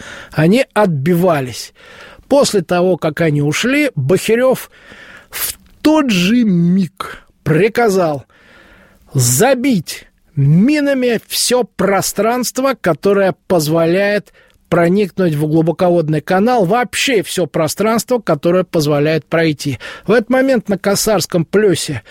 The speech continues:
идут бои. На злосчастном Минзаге Припять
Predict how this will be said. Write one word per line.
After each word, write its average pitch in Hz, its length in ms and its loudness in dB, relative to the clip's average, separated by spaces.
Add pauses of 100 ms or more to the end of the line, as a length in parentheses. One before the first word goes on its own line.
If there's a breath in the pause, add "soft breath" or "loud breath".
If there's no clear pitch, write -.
(200 loud breath)
идут 170 320 2
бои. 208 500 0 (640 loud breath)
На 196 640 2
злосчастном 160 920 -2
Минзаге 165 680 0
Припять 165 580 -2